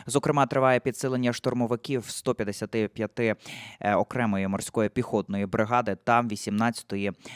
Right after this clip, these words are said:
мостострілецької дивізії. Там перегрупування штурмових груп кількох російських мотострілецьких полків. Також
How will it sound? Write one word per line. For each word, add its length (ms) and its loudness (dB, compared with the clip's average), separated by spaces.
мостострілецької 1300 -2
дивізії. 720 -2
Там 400 -2
перегрупування 800 -2
штурмових 580 0
груп 320 -2
кількох 400 -2
російських 680 -6
мотострілецьких 1000 -4
полків. 560 -2
Також 420 4